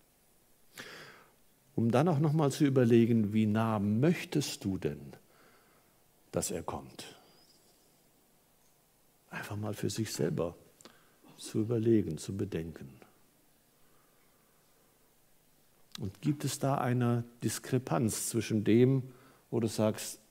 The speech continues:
„So nahe ist Jesus mir, das lasse ich zu, das lasse ich nicht zu, aber ich wünschte mir mehr“, dann wäre ein Weg zu gehen, eine Einladung auszusprechen an Jesus.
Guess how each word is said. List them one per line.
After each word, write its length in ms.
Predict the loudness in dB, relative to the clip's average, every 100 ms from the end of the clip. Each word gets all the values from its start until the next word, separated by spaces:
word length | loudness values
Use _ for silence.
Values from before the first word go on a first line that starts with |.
| -6
„So 280 | 0 2
nahe 440 | 2 2 2 2 0
ist 340 | 0 -4 -2
Jesus 400 | 0 2 0 -4
mir, 300 | 0 6 6
das 260 | 6 2 2
lasse 240 | 2 2
ich 160 | -4 -4
zu, 300 | -6 -4 0
das 220 | 0 0
lasse 200 | -4 -4
ich 120 | -4
nicht 200 | -4 -4
zu, 320 | -4 -2 -2 -4 -16 -20 -20 -20 -20 -20 _ _ _ _
aber 400 | -2 4 4 4
ich 280 | -2 -6 -2
wünschte 420 | 2 2 2 0
mir 220 | 2 4 4
mehr“, 480 | 4 4 2 -4 -14 -20 -20 _ _ _ _ _ _ _ _ _ _ _ _ _
dann 240 | -4 -2 2
wäre 500 | 2 4 4 2 -2
ein 220 | 0 6
Weg 260 | 6 6
zu 200 | 0 0
gehen, 440 | 2 0 0 -4 -10 -16 -20 _ _ _ _ _ _ _ _ _ _ _ _ _ _ -6
eine 280 | -2 0
Einladung 500 | 2 4 4 4 2
auszusprechen 840 | -2 -4 -6 -8 -8 -8 -8 -8 -10
an 140 | -8
Jesus. 600 | -6 -6 -8 -14 -14 -16